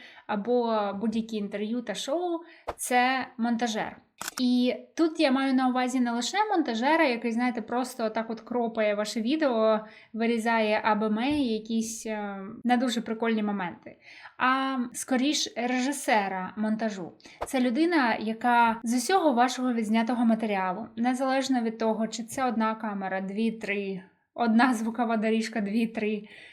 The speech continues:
зможе з цього всього матеріалу, який закарбований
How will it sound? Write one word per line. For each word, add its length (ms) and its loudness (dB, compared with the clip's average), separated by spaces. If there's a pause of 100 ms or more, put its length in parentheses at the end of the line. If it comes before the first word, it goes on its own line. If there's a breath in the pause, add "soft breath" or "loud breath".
(160 loud breath)
зможе 520 4
з 140 -8
цього 240 0
всього 580 2
матеріалу, 800 -2 (400 loud breath)
який 760 0
закарбований 1000 2